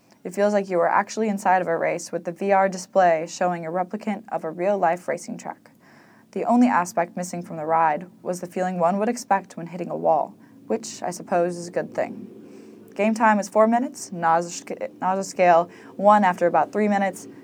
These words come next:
and recovery time of two minutes. Flymax. This was by far the most intense game I played while at Smash.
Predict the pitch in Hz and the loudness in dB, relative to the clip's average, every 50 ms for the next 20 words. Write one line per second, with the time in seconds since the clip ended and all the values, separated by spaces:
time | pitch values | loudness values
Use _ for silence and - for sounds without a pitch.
0 | - - 175 185 180 180 190 170 160 165 165 160 - 185 151 156 151 151 - - | -14 -8 -4 -4 -2 0 0 0 0 0 -2 -2 -4 -6 -8 -8 -8 -12 -12 -12
1 | - - - - - - - - - - - - - - - - - - - - | -10 -10 -10 -10 -12 -14 -16 -16 -14 -14 -14 -16 -18 -20 -20 -20 -20 -20 -20 -20
2 | - - - - - - - - - - - - - - - - - - - - | -18 -18 -18 -18 -18 -18 -16 -14 -14 -14 -14 -14 -14 -14 -12 -12 -12 -12 -12 -4
3 | - 196 190 170 139 87 85 95 - - - - - - - - - - - - | 2 4 4 4 4 0 -8 -10 -10 -12 -12 -14 -12 -12 -12 -12 -12 -14 -10 -8
4 | - 107 - 220 202 180 - 214 226 240 240 233 190 190 190 185 180 170 180 180 | -6 -6 -4 -4 -4 2 4 4 4 6 6 4 4 4 4 0 -2 -4 -4 -6
5 | - 175 - - 214 202 208 - - 180 175 165 160 - - 175 156 - 156 143 | -8 -10 -6 -4 -2 -2 -2 -2 -4 -4 -4 -4 -6 -4 -4 -6 -4 -2 0 0
6 | 143 - - - 190 160 135 - - - - - | 0 0 -2 -4 -4 -4 -4 -4 -8 -12 -16 -18